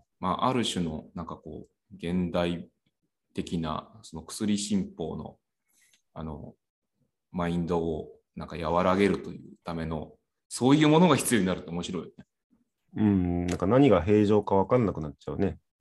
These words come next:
Speaker 1: うん。面白い。
Speaker 2: いや、でも、まあ、その通りじゃないの。実は、あの、リポビタンとかがさ、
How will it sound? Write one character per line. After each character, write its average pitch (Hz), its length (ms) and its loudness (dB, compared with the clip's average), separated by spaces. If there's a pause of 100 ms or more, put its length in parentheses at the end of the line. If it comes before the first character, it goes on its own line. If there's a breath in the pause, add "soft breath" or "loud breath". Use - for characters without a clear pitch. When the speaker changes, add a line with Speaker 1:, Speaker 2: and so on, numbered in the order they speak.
(240)
Speaker 1:
う 98 60 -8
ん。 78 540 -10 (760)
面 87 160 -6
白 90 220 -6
い。 76 60 -14
Speaker 2:
い 135 140 -18 (600)
や、 185 140 2
で 180 100 4
も、 110 320 4
ま 117 140 4
あ、 101 40 4
そ 135 100 2
の 131 60 4
通 139 100 4
り 110 60 4
じ 90 60 2
ゃ 82 40 0
な 82 40 -2
い 85 40 -4
の。 92 80 -6
実 120 240 0
は、 95 300 4 (380)
あ 110 140 0
の、 104 80 2
リ 107 80 0
ポ 131 100 0
ビ 123 120 -4
タ 113 100 2
ン 87 80 -2
と 101 120 -10
か - 80 -10
が 80 100 -6
さ、 - 280 -4